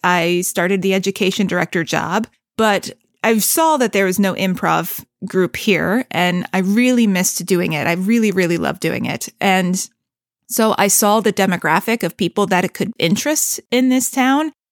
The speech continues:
And there's a really big demographic of people that like this place too. So I was like, "You know what? I'm just going to start the group." And B T E jumped on board and, and supported me. And through both of our collaborations, we've got the group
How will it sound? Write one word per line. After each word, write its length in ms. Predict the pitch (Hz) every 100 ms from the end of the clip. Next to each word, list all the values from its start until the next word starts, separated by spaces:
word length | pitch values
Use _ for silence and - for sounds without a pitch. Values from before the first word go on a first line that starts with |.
| _
And 140 | 208
there's 160 | 214 226
a 80 | 233
really 560 | 175 185 202 240 190 - -
big 340 | 156 175 190
demographic 640 | - 175 214 165 160 220
of 120 | 220 -
people 340 | 185 170 220
that 340 | 202 196 190 -
like 220 | 175 - -
this 240 | 170 -
place 420 | - - 320 370
too. 300 | - 135 131 - -
So 120 | - 196
I 20 |
was 60 | 190
like, 180 | 190 190
"You 160 | 220
know 100 | 233
what? 220 | 240 349 - _
I'm 260 | 196 202 254
just 280 | 262 269 -
going 360 | 233 247 269
to 460 | 262 262 262 262 262
start 440 | 247 - 233 240 -
the 80 |
group." 380 | 226 214 247 - -
And 460 | - 196 196 196 196
B 140 | 196
T 180 | 196 220
E 380 | - 208 214 220 208
jumped 280 | - 180 202
on 120 | 202
board 360 | 190 185 226 269
and, 260 | 202 180
and 220 | - 185 208
supported 480 | 180 - 185 214
me. 320 | 233 254 294 -
And 320 | 196 190 190
through 600 | - 196 196 196 196 196 -
both 220 | - 202
of 80 | 226
our 120 | 202
collaborations, 840 | 202 208 196 185 180 175 - 262 294
we've 180 | 170 165
got 220 | 196 190
the 80 | 180
group 240 | 180 226